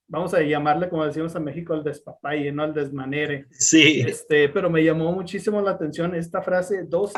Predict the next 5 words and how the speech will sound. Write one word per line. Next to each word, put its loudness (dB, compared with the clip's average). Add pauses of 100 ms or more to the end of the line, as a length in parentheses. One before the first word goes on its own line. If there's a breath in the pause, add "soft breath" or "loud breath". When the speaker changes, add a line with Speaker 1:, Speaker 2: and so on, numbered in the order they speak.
Speaker 1:
ignorant -4
Indians, -4
Indians -2 (380)
got -2
nothing -4